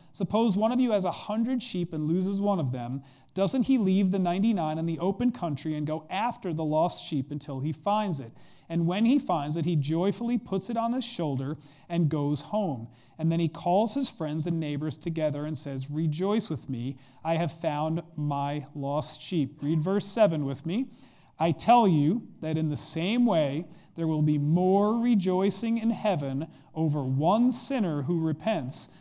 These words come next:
than over the ninety-nine righteous persons who don't need to repent."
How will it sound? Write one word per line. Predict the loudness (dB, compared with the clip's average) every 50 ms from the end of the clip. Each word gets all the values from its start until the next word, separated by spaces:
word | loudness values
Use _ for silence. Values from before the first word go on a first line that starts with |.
| -20 _
than | -6 -6 -6 -4
over | -2 -2 -2 -2 -2 -2
the | -2 -2
ninety-nine | -2 -2 -2 -2 -2 0 0 0 0 0 0 0 2 2 0 0 -2 -4 -6 -6
righteous | -4 -2 0 0 0 0 -2 -4 -6 -6
persons | -8 -8 -6 -6 -6 -6 -8 -8 -6 -6 -6 -8 -10 -14 -20 -20 -20 -6
who | -4 -2 -2
don't | 0 0 -2 -2 -2 -2 -4 -6 -8 -8
need | -6 -4 -4 -2 -2 -2 -2 -4 -6
to | -8 -10
repent." | -6 -6 -6 -6 -8 -10 -14 -14 -14 -16 -18 -20